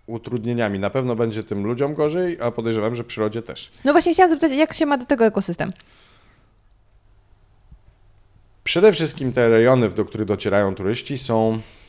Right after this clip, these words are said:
Speaker 1: mm, ogr-, e, czy jakby eksploatacja tych rejonów jest o-,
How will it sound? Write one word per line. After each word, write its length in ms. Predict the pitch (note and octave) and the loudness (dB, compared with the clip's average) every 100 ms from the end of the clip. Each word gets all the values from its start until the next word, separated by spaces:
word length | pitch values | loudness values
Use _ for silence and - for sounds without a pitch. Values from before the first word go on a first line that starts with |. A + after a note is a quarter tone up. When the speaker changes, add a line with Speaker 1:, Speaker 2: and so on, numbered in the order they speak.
| _ _ _ _ _ F#2+ | _ _ _ _ _ -10
Speaker 1:
mm, 640 | G2 F#2+ F#2+ G2 F#2+ F#2 - | -8 -6 -4 -4 -6 -8 -8
ogr-, 320 | G#2 G2+ A2+ G2 A2 G#2 | -8 -4 -4 0 2 4
e, 40 | G2+ | 2
czy 260 | G#2 G2+ F#2+ | 0 -2 0
jakby 440 | G2+ F#2+ G2+ F#2+ | -2 0 0 0
eksploatacja 680 | E2+ - A2+ G#2 A#2 C3+ A#2 | -4 -6 0 0 0 -2 -2
tych 160 | G2 F#2+ | -4 -4
rejonów 380 | F#2+ G2+ A#2 | -4 -2 -4
jest 180 | A2 F#2+ | -6 -8
o-, 280 | - G#2 | -6 -4